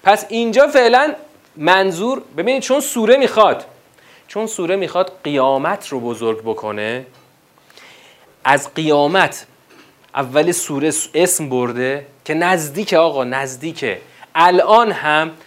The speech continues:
داره میگه اون شی-، اون یک داعی اینا رو دعوت می‌کنه به یک امر ناشناخته، اون موقع از اینا روی بر-، برگردون. "خش عن ابصارهم یخرجون من الاجداث کانهم جراد منتشر."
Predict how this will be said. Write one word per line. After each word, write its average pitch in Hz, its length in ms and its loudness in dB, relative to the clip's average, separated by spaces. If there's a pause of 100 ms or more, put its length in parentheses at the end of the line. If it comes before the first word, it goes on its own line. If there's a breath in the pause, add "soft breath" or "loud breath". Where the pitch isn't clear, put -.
(180 soft breath)
داره 180 220 4
میگه 214 220 2
اون 226 280 0
شی-، 208 680 2
اون 202 220 0
یک 180 280 0
داعی 165 380 4
اینا 185 240 2
رو 202 60 2
دعوت 185 420 4
می‌کنه 196 300 -2
به 165 100 0
یک 190 360 -4
امر 196 320 2
ناشناخته، 165 1040 2
اون 277 280 6
موقع 277 220 6
از 262 160 4
اینا 240 140 2
روی 226 200 2
بر-، 175 180 4 (280)
برگردون. 127 680 0 (1400 loud breath)
"خش - 600 -6
عن 147 440 0
ابصارهم 147 1080 0 (100)
یخرجون 151 840 -4
من 151 200 -4
الاجداث 147 920 0
کانهم 160 880 -4
جراد 170 560 4
منتشر." 143 1000 0